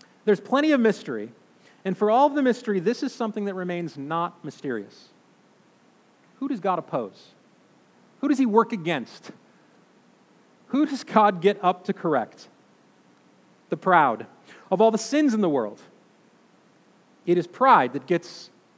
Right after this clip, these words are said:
Satan kicked from heaven. Of all the things that we find here, as clear commands in the Bible, we know this: God opposes the proud.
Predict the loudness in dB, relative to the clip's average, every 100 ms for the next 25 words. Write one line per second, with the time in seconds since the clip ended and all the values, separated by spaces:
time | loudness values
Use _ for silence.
0 | _ -6 -4 -6 -8 -10 -10 -4 -2 -2
1 | -6 -16 _ _ _ _ _ _ _ _
2 | _ _ _ _ _ _ _ -6 -2 4
3 | 6 6 2 -2 -2 -2 -4 -6 -4 -4
4 | -2 0 0 -2 -6 -8 -8 -16 _ _
5 | _ _ _ _ _ _ _ -10 -8 -6
6 | -2 -2 0 0 0 0 0 2 2 2
7 | -2 -2 -2 -2 -4 -4 -4 -2 -2 -4
8 | -2 -2 -4 -8 -10 -4 -2 -2 -4